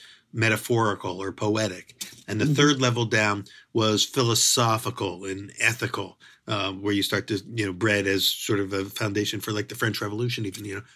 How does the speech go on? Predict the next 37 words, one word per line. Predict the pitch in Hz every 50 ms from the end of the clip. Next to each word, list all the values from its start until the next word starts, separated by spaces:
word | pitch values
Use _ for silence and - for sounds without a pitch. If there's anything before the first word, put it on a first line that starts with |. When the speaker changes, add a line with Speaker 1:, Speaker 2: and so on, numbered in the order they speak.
| _ -
Speaker 1:
you | 107 98
could, | 104 90 87 - - -
it, | 117 117 120 120 120 117 - 123 113 110 98 110
it | 113
just, | 104 113 107 - - _ _ _
just | - - 123 123 -
making | 156 - - 104
those | 101 98 -
connections. | - 107 107 120 127 123 - 104 - - - - - - - -
And | 127 120
then | 135 135 131
the | 123
deeper | 117 123 170 190 185 143 123
level, | 107 95 98 98 107
the | 101 107 101
deepest | 104 147 139 139 120 123
level | 127 120 117 120
of | 113 104
all, | 104 104 104 104 - - - - -
he | - 120
called | 120 - 120 110 107 98 95
the | 104
mystical | 104 104 113 120 117 - - - 120 113 101 95 95
level | 98 95 87 92 92
or | 92 95 98
the | 92 98 98 -
anagogical | 107 104 107 101 95 95 92 104 104 104 104 98 104 - - - 98 95
level. | 101 110 113 110 98 95 - - - - - - - -
And | 110 110
that's | 131 147 160 - -
the | 135
one | 120 120 113
you | 107
can't | 104 - 120 110 98
really | 104 98 98
talk | 92 - 104 90 - -
about. | 92 92 85 -